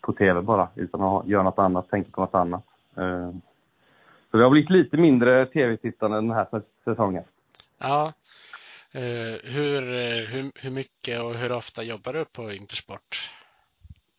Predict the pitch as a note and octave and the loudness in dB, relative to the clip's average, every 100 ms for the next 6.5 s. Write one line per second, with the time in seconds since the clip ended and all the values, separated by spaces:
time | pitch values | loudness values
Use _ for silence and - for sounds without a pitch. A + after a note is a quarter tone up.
0 | _ - A#2 C#3+ C#3+ C#3 C#3 - F#3 C#3 | _ -2 4 6 6 6 2 0 -2 0
1 | A2+ G#2+ - - B2+ B2+ C#3 B2+ F2 A#2+ | 0 -2 -6 -2 0 0 -2 -4 0 0
2 | B2 - A#2 A#2 A#2 C#3 A#2+ - B2 A#2+ | 0 -4 -2 -2 0 0 -2 -2 0 2
3 | B2 A2 A#2+ A#2 A#2+ G#2+ G2+ G#2 A2+ G#2+ | 2 -2 -2 -2 0 0 0 2 2 0
4 | G2 F#2+ F#2+ F#2+ F#2 - A2+ G2+ F#2+ F#2 | -2 -2 2 2 0 -2 -2 0 2 2
5 | G2+ G2+ G#2+ G2 - G2+ G2+ F#2 F2+ - | 2 0 -2 -6 -4 0 0 2 -2 0
6 | G#2 - _ G2+ | -2 -4 _ 0